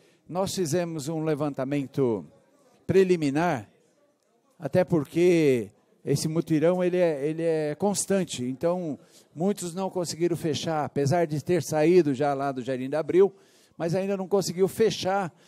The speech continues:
a, a, a, a, a, as, os números, porque o pessoal ainda continua fazendo trabalhos lá, né, nos rescaldos de, de obras que, que são necessárias de ser feitos lá, em especial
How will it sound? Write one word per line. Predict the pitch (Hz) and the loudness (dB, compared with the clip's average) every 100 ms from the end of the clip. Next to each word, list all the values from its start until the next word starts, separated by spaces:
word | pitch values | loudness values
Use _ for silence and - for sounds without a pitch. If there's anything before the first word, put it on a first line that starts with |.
| _ | _
a, | 143 147 143 143 | -4 -2 -2 -4
a, | 143 127 127 127 123 120 110 110 104 _ _ _ _ _ _ - _ | -4 -4 -6 -8 -8 -10 -12 -16 -20 _ _ _ _ _ _ -20 _
a, | 135 - - | -14 -14 -16
a, | 139 127 107 123 | -12 -12 -12 -12
a, | - - - | -14 -20 -20
as, | - 139 | -12 -10
os | 143 160 131 | -6 -6 0
números, | 214 202 147 110 - - _ | 2 2 0 0 -6 -20 _
porque | 185 185 208 | 0 2 4
o | 214 | 4
pessoal | 214 208 214 208 | 4 -2 0 -2
ainda | 214 247 302 262 | -2 -4 -2 -2
continua | 202 220 - 190 202 269 247 | -2 -4 -4 -6 -4 -2 -2
fazendo | - 180 190 196 | -4 -4 -4 -4
trabalhos | 190 185 147 165 170 143 | -8 -8 -6 -6 -6 -6
lá, | 135 170 175 _ _ _ | -6 -8 -10 _ _ _
né, | 139 165 156 _ - | -10 -10 -14 _ -14
nos | 151 127 | -10 -6
rescaldos | 170 160 - 165 156 143 139 | -6 -8 -4 -2 -2 -8 -10
de, | 156 135 | -12 -12
de | 135 147 | -8 -4
obras | 156 160 160 - | -4 -4 -8 -8
que, | 170 131 - _ _ | -8 -8 -12 _ _
que | _ 147 - | _ -14 -12
são | - 165 | -12 -10
necessárias | 160 156 160 143 156 156 147 | -8 -8 -6 -6 -4 -4 -4
de | 120 | -6
ser | 170 147 | -8 -8
feitos | - 147 139 123 | -6 -8 -8 -10
lá, | 123 110 _ _ - | -12 -12 _ _ -8
em | 233 | -6
especial | 285 - 202 170 - 180 185 170 | -4 -2 -2 -2 -2 -2 -2 -4